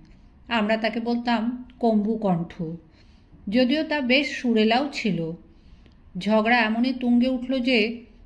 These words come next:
দীপক ঘোষণা করল যে আমরা আর একসঙ্গে থাকব না। সে যেদিকে ইচ্ছে যাবে, আমাকেও নিজের পথ দেখে নিতে হবে। হনহন করে সে হাঁটা দিল উল্টো দিকে।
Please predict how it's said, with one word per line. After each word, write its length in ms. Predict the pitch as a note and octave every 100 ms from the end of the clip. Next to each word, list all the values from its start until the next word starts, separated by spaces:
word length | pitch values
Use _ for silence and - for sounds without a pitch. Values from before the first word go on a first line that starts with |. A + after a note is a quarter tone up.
| - G3+
দীপক 360 | A3 A3+ A3 -
ঘোষণা 360 | G#3+ A3+ A#3
করল 300 | A#3 A#3 A#3
যে 240 | A#3 B3+ E4 - - - -
আমরা 300 | A3+ G3 G#3
আর 140 | G3+
একসঙ্গে 480 | G3+ G3+ - G#3+ A3
থাকব 380 | A#3+ G3+ E3 E3
না। 240 | E3+ E3 E3+ - - - - -
সে 220 | - C4 B3
যেদিকে 420 | A#3+ A#3+ B3 C#4
ইচ্ছে 280 | A#3+ C#4 B3
যাবে, 380 | A#3+ A3+ D4+ E4+ - - - -
আমাকেও 420 | A#3+ G#3+ A3 B3
নিজের 300 | A#3+ G#3+ A3 A3
পথ 180 | G#3+ B3 -
দেখে 260 | F#3+ G#3+ G#3+
নিতে 260 | F3+ F3+
হবে। 360 | E3 E3+ D#3+ D#3+ - - - - - - - -
হনহন 340 | C4+ B3+ C#4+
করে 240 | C#4+ D4 D4
সে 240 | D4+ E4 D#4+
হাঁটা 260 | A3+ G#3+ A3+
দিল 200 | G#3+ A#3+
উল্টো 360 | C#4 F#3+ F3 F3+
দিকে। 400 | E3 - F3